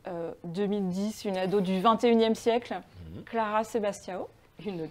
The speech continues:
Speaker 2: quasi-milléniale, euh,
Speaker 1: Oh.
Speaker 2: cinéphile, euh, qui est ravie de rejoindre, euh, ce bistrot pour la première fois.
Speaker 1: Eh ben, on est ravis de, de t'accueillir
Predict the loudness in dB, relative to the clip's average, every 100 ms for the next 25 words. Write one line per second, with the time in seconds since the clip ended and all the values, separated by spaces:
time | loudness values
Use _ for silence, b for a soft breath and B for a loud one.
0 | -2 0 0 0 -2 -2 -4 -4 -4 -4
1 | -4 -6 -4 -2 2 2 0 -4 -4 -2
2 | 0 -2 -4 -6 -4 -2 -4 -4 -6 -6
3 | -8 -8 -6 -4 -2 -4 -2 -2 -4 -6
4 | -10 -10 -10 -10 -8 -6 -8 -8 -10 -10
5 | -14 -16 -16 _ -18 -12 -8 -6 -2 0
6 | 2 4 4 2 -4 b b -4 0 0
7 | 2 4 6 4 -2